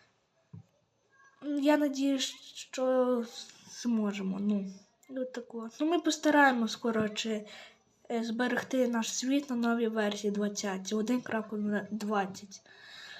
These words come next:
Ну, його підписники отако. Раніше я там знімав версію, е, один крапка вісімнадцять і один крапка сімнадцять.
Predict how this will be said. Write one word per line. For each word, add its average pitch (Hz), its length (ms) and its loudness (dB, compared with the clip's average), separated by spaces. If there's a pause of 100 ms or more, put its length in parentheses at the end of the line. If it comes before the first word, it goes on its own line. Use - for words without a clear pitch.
(320)
Ну, 196 280 -4 (960)
його 277 300 0
підписники 247 720 -8
отако. 226 400 -6
Раніше 302 440 2
я 320 120 6
там 294 180 0
знімав 262 540 2
версію, 247 600 2 (760)
е, 226 300 2 (300)
один 233 320 0
крапка 240 380 0
вісімнадцять 247 680 2
і 277 100 6
один 254 300 2
крапка 247 400 2
сімнадцять. 220 880 -2